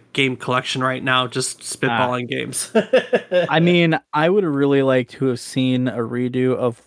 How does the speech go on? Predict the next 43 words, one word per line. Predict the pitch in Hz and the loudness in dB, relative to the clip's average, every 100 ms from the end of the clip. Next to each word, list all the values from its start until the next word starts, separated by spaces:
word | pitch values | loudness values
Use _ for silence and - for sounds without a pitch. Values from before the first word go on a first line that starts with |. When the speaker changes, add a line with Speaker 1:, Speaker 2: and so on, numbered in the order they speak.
| - | -4
Speaker 2:
like, | 117 107 | -2 -2
the | 107 | -4
original | 120 117 120 131 117 | 0 0 2 0 0
Star | - 120 120 | 0 2 4
Wars | 120 113 | 2 0
Battlefront | 110 117 127 - 120 110 | 0 2 0 2 -2 -2
two | - 127 123 | -2 0 2
in | 113 117 | 0 2
that | 113 - | 0 -2
style, | - 110 110 117 127 - - - - _ _ _ _ - | -6 0 2 4 4 2 -4 -20 -20 _ _ _ _ -14
I, | 117 - | -14 -4
I | 143 | -2
just | 135 139 - | 0 -2 -2
think | - 131 123 | -4 0 0
that | 120 110 | -2 -4
the | |
new | 110 117 | -2 -2
one | 117 117 | 0 0
isn't | 110 113 107 98 - - | -2 -4 -6 -8 -14 -2
as | 110 113 120 - _ | 0 0 -2 -10 _
good | 107 110 | -4 -2
as | 110 113 | -2 -4
the | 107 107 | -4 0
old | 120 | 0
ones, | 117 120 123 135 | 0 -4 -4 -4
where | 127 123 | -4 -4
I | 123 | -4
think | 127 | -2
those | 123 123 | -2 -2
ones | 123 123 | -4 -2
were | 117 | -2
a | |
lot | 117 117 | 0 2
more | 120 110 | 2 0
fun. | - 117 117 | 2 2 2
I | |
mean, | 120 117 117 _ - _ _ _ _ _ _ _ - | 0 -2 -6 _ -20 _ _ _ _ _ _ _ -10
I, | 110 131 - - | -8 -8 -16 -12
I | - 113 | -6 -4
don't | 104 | -4
know, | 98 | -8
it's | 101 | -10
just | - - | -14 -18